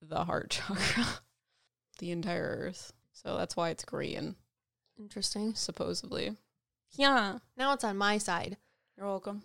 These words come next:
Speaker 2: <sighs> This fly doesn't understand how it's
Speaker 1: You heard
Speaker 2: thirteen,
Speaker 1: my thoughts, so.
Speaker 2: it's thirteen minutes of fame is gonna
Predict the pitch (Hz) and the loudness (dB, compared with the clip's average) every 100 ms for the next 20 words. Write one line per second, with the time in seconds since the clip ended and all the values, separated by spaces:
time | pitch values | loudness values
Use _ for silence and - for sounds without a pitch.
0 | - - - - - - - - _ _ | -8 -4 -2 -2 -8 -16 -20 -20 _ _
1 | _ _ _ _ _ _ _ _ 220 - | _ _ _ _ _ _ _ _ 2 4
2 | 208 208 196 196 190 185 185 180 180 185 | 8 8 8 4 2 2 2 4 2 4
3 | 175 170 - - _ _ _ _ _ - | 4 4 0 -8 _ _ _ _ _ 2
4 | 202 208 202 196 196 196 - - - 190 | 6 6 6 6 6 2 2 0 0 -2
5 | 196 _ 214 214 - 202 - 226 202 190 | -6 _ -4 0 6 6 8 6 8 4
6 | 190 180 190 175 175 - 175 170 | 2 2 4 6 4 2 2 2